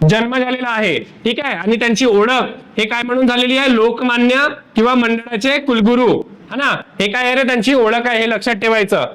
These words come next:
आणि ते मंडळाचे कुलगुरू सुद्धा होते. भारताचा अभिनिष्ठ राजा म्हणून त्यांना ओळखलं जातं. ठीक आहे, त्यानंतर तेल्या तांबोळ्यांचे पुढारी म्हणून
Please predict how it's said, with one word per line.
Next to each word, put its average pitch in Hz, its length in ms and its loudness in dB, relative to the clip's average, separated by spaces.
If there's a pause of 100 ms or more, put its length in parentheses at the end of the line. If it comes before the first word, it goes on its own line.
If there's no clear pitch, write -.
(120)
आणि 196 140 -2
ते 262 100 0
मंडळाचे 240 540 -2
कुलगुरू 247 420 0
सुद्धा 220 280 2
होते. 180 420 -2 (280)
भारताचा 208 600 -2
अभिनिष्ठ 240 520 0 (420)
राजा 208 340 0
म्हणून 247 260 0
त्यांना 247 240 0
ओळखलं 220 360 -2
जातं. 202 300 -2
ठीक 214 220 -2
आहे, 233 140 0 (400)
त्यानंतर 254 540 -2 (640)
तेल्या 247 240 2
तांबोळ्यांचे 262 640 -2
पुढारी 233 400 -2
म्हणून 262 380 0